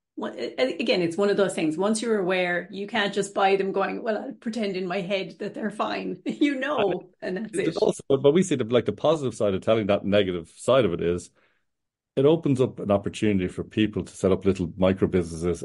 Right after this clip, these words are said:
Speaker 2: in communities, in towns, in villages, to grow the plants
Speaker 1: Wow.
Speaker 2: organically or
Speaker 1: What a
Speaker 2: without
Speaker 1: brilliant
Speaker 2: chemicals.
Speaker 1: idea.
Speaker 2: You know, and, and therefore you're supporting locally, you're creating employment locally instead of buying them in from Holland or wherever else they're coming in from and they're pre-trial, where, you know, the big, the, these big,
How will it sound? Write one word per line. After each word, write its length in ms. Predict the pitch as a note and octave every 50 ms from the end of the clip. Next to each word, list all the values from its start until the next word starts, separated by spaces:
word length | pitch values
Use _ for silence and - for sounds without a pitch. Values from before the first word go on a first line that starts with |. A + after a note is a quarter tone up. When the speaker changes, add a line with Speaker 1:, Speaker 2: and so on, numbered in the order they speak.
| -
Speaker 2:
in 160 | - G#2 F2+ E2
communities, 540 | - F#2 F#2+ G2 G2 F2+ F2+ F2 E2+ E2
in 160 | G2 F#2 F2 E2
towns, 400 | - G2 G2 F2+ F2 F2 E2 F#2+
in 80 | F2
villages, 340 | E2 F2+ E2+ E2 D#2+ F2+ F2 - - - - - -
to 80 | - G2+
grow 260 | G2+ C3 D3 E3+ E3+
the 80 | D3
plants 520 | - - A2+ G2+ F2+ E2 - - - - _ -
Speaker 1:
Wow. 320 | F#3 F#3 - - - - -
Speaker 2:
organically 480 | G2 F#2 F#2 F2+ F2 E2+ - - E2 D#2+
or 80 | E2
Speaker 1:
What 100 | E2 F2+
a 40 | F2
Speaker 2:
without 140 | F2 E2 -
Speaker 1:
brilliant 340 | F#2+ F2 D#2+ D2+ - - -
Speaker 2:
chemicals. 160 | - - - - D#3+
Speaker 1:
idea. 420 | - - - - - - - - _ -
Speaker 2:
You 80 | D3
know, 80 | D3 C3+
and, 180 | - C3+ B2+
and 220 | C#3 C#3+ B2+ A#2+ G#2+
therefore 360 | B2+ B2+ B2+ B2+ - A2 G#2
you're 120 | G2+ G2
supporting 540 | F#2+ - A2 G2+ - A#2+ A#2+ A#2+ A#2+ A2 G2+
locally, 340 | F2+ F#2 F#2 F2+ - F#2+ F#2
you're 140 | F2+ F2+ E2+
creating 520 | - - - G#2+ G2+ G#2 A#2 A#2+ A2 G#2+
employment 420 | G2 F#2+ F#2+ - G2 F#2 F2+ F2 E2+
locally 240 | F2+ F2 - G2+
instead 200 | G2+ G2 A2 G#2
of 100 | G2+ E2+
buying 220 | - G2 F#2+ F#2+ F2+
them 140 | F2 E2+ F#2
in 100 | G2 F#2+
from 160 | - - E2
Holland 420 | D2+ F#2+ G#2+ G#2+ F2 F#2+ F#2+ -
or 140 | G#2 F2+ E2+
wherever 340 | E2 F#2 F2+ F#2+ E2+ F2+ F#2
else 160 | G2 G#2 G#2
they're 120 | - F#2
coming 220 | - F#2 E2+ F2+ F2+
in 100 | F2+ E2+
from 180 | - F#2+ F2+
and 160 | F2+ F2 E2+ E2+
they're 140 | E2+ E2
pre-trial, 420 | D#2+ - - F#2+ F2+ - G#2+ E2+ D#2
where, 160 | E2 F2 F#2
you 100 | G2 G2+
know, 140 | G2+ F#2+ F#2
the 80 | D#2+ F2
big, 320 | - G2+ G2 F#2 E2+ D#2+
the, 60 | F2
these 300 | F2 - - G2+ F#2 F#2
big, 260 | F#2+ - F#2+ F2+ -